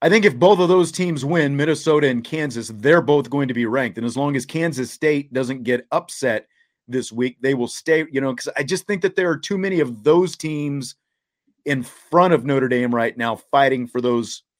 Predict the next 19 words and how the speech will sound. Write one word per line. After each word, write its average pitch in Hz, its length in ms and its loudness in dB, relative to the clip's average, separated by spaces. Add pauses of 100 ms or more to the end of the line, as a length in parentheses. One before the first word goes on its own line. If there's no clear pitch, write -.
fighting 147 260 2
for 135 120 -6
that 127 300 0 (180)
just 147 180 -6
to 143 80 -4
get 127 200 0
into 135 300 -4
the 123 80 -4
top 131 320 -6
twenty-five. 110 540 -8
So 147 100 -4
I 151 60 0
think 220 180 -4
it's 196 120 -8
gonna 185 160 -4
take 151 260 -4
a 110 40 -8
couple 104 300 -10
weeks - 380 -12